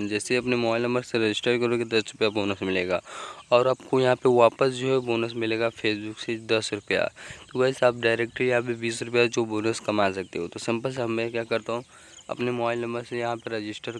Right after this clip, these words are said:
कर लेता हूँ। Mobile number डालना है, mobile number के ऊपर आप लोग को क्लिक कर देना है यहाँ पे।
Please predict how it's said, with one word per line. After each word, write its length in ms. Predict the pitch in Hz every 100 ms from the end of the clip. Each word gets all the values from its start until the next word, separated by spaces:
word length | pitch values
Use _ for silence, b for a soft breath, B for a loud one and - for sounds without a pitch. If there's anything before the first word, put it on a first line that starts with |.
| -
कर 100 | 101
लेता 280 | 92 85
हूँ। 140 | 87 85 b b b _ -
Mobile 220 | 110 120
number 220 | 120 120
डालना 300 | 120 117 120
है, 160 | 123 135
mobile 360 | 110 110 113
number 220 | 113 110 110
के 160 | -
ऊपर 200 | 110 113
आप 80 | 113 113
लोग 80 |
को 140 | 113 -
क्लिक 200 | 117 117
कर 160 | 117
देना 220 | 110 107 110
है 60 |
यहाँ 140 | 107 101
पे। 180 | -